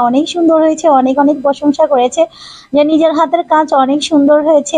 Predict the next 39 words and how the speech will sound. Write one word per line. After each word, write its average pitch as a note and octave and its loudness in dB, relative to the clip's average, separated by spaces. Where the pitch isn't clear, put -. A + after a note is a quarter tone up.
তো D#4 -2
আমি D4+ 0
ফার্স্ট D#4 -4
টাইমই D#4+ 0
করেছিলাম, D4 0
আমারও C#4 2
খুব D#4+ 0
আনন্দ B3+ 2
হচ্ছিল C#4 -4
যে D#4+ 0
এতটা F4 -2
সুন্দর F4 0
কিভাবে E4+ 2
হলো। C#4 2
আর B3+ 2
আমি D#4 -2
ট্রাই C#4+ 2
করছি, D4+ -4
যাক, D4 0
অবশেষে D4+ -2
আমি E4 -4
করেই D4 -2
ফেললাম C#4+ 0
যে C#4+ 0
আমি, C#4+ 0
আহ, C#4 0
সবকিছু E4 -2
বার্নিশ D#4 -2
নিজে D#4+ 2
নিজে F4+ 2
করতে D#4 0
পারবো, D4 0
আর D4 0
আমার D4+ 0
আইডিয়াটাও D#4 0
অনেক D4 0
বেশি E4+ 0
হয়ে D#4 2
গেল। A#3 0